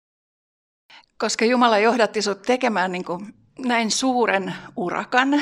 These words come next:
tai miksikä sitä nyt sanois, niin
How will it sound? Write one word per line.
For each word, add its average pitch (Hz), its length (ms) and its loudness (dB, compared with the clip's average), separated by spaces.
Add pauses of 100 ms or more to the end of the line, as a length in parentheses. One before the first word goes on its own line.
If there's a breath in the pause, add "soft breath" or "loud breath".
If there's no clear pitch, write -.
(140)
tai 214 180 0
miksikä 208 360 -2
sitä 202 180 4
nyt 220 140 -2
sanois, 214 520 0 (520 loud breath)
niin 220 320 -2